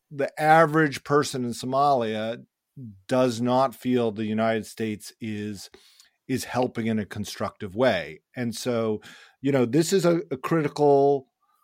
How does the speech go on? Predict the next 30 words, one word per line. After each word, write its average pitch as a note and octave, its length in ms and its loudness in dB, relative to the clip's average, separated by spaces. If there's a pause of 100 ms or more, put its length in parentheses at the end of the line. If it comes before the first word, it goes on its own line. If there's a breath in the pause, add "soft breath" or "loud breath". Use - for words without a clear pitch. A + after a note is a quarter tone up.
(100)
question. C#3 400 0
How C3+ 380 2
do C3+ 80 -2
you C3+ 540 -2 (340)
make A#2+ 480 -2
sure B2+ 440 2
that A#2+ 220 0
it A#2 280 -6
does B2+ 280 -2
not D3+ 260 -2
seem E3+ 600 -4 (300 loud breath)
like B2+ 300 2
your B2+ 360 4
counterterrorism C#3 1700 0
policy A#2+ 560 2
is A#2+ 240 -2
all C#3+ 240 6
you C3 100 0
got B2+ 240 6
going? A2+ 300 2 (320 loud breath)
How D3 160 6
do D#3+ 60 4
you D#3 100 2
make C#3 280 2
it B2+ 200 -4 (340 soft breath)
so A2+ 720 2
that A2 500 -2 (420)
foreign C3+ 420 2
aid B2+ 260 6
is A2 240 0